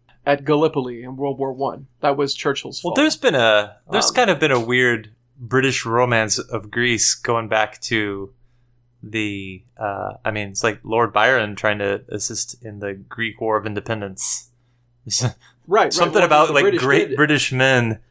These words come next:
Speaker 2: involving themselves in Greek affairs. It's a, it's a long tradition.
Speaker 1: Yeah. So, I mean, Greece was thoroughly communist, and the only reason it didn't go completely communist is because Stalin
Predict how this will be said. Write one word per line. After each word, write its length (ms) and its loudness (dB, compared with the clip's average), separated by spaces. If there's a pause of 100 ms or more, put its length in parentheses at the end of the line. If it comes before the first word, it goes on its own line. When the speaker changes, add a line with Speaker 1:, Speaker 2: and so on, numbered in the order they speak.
(100)
Speaker 2:
involving 480 2
themselves 720 0 (140)
in 220 -4
Greek 260 0
affairs. 720 -2 (280)
It's 140 -20
a, 300 -2
it's 160 -14
a 120 -4
long 280 2
tradition. 460 -4
Speaker 1:
Yeah. 40 -20 (1500)
So, 260 2
I 60 0
mean, 220 2
Greece 320 2
was 480 0
thoroughly 340 4
communist, 640 0
and 160 -6
the 120 0
only 180 0
reason 580 -4
it 440 0
didn't 260 -4
go 220 2
completely 480 -2
communist 640 -8
is 160 -10
because 320 -4
Stalin 520 0